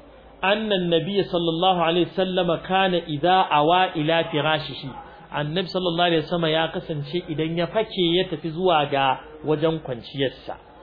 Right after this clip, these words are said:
Awa, ya awi, wato fakewa kenan.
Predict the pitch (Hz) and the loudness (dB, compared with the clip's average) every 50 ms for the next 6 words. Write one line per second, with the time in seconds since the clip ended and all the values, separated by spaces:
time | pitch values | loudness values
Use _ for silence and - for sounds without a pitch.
0 | - - - 139 139 139 151 160 165 143 143 - - - - - - - 135 143 | -10 -2 0 2 4 4 6 6 4 4 2 -4 -14 -18 -20 -20 -16 -8 -2 0
1 | 165 180 - 143 135 127 131 139 135 139 139 127 117 - - - - - - - | 2 2 2 0 -2 -2 -2 -4 -4 -4 -6 -8 -10 -14 -20 -20 -20 -20 -20 -20
2 | - - - - - 131 135 131 127 - - 139 131 120 180 180 180 180 - 143 | -20 -20 -16 -10 -4 -2 -2 -2 -2 -4 -6 -12 -6 -2 -2 -2 -2 -2 -6 -6
3 | 123 123 131 131 127 127 - - - 98 90 - - | -4 0 0 0 0 0 -4 -12 -16 -16 -18 -20 -20